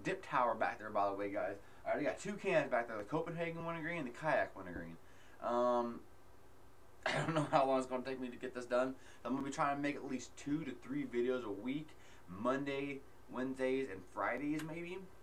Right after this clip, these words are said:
I'm gonna be uploading, depending on when I even start the channel. I know I'm starting a new channel, and these videos here are gonna be on that channel. But, um, I don't know when I'm gonna actually change the names. I have two channels,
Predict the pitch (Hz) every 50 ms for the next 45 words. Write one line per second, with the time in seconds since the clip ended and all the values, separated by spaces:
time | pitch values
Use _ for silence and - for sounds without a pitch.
0 | - - - - 135 143 139 143 147 - 139 147 - 139 147 151 151 147 139 -
1 | - - 135 135 135 131 123 120 123 123 120 117 117 123 127 113 104 - - -
2 | - 117 117 123 123 120 120 120 123 123 123 113 104 104 107 117 120 123 113 104
3 | 98 - - 113 110 110 107 107 104 104 101 101 104 104 110 117 127 139 139 -
4 | - - - - 92 101 117 113 101 - 120 117 117 98 - - 120 127 127 120
5 | 110 113 113 123 117 101 120 127 127 117 - - 151 147 147 147 151 156 156 -
6 | - - - - - - - - - - 120 120 117 120 117 117 - - 113 120
7 | 120 110 104 101 98 92 92 87 82 78 78 - - - - - - - - -
8 | - - - - - 131 131 131 135 123 120 127 127 123 123 120 117 113 78 101
9 | - - - 107 98 - - 120 120 120 117 113 120 127 120 120 127 135 147 147
10 | - - 190 202 - - 180 180 175 147 117 107 101